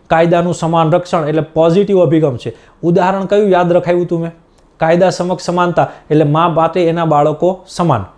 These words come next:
કાયદાનું સમાન રક્ષણ એટલે મા છે એ જો તમે ઠોઠ હશો, તમે માર્ક્સ નહીં લાવો છો તો શું કરશે?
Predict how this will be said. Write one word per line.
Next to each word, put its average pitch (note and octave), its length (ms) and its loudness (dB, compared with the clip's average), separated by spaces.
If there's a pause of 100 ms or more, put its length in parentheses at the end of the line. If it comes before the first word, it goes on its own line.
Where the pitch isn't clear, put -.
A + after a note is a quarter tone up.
(340)
કાયદાનું F3+ 420 0
સમાન F3 400 -6
રક્ષણ F3 420 -2 (260)
એટલે E3 240 0
મા D#3 420 2
છે E3 400 0 (180)
એ F#3 100 4
જો F#3+ 180 4 (340)
તમે F#3 220 0
ઠોઠ A3+ 380 0
હશો, G3 300 -2
તમે F#3+ 240 -6
માર્ક્સ E3 440 -4
નહીં G#3 120 -2
લાવો F#3+ 200 2
છો G3 200 -4
તો F#3+ 140 -4
શું F#3 160 2
કરશે? F3+ 380 0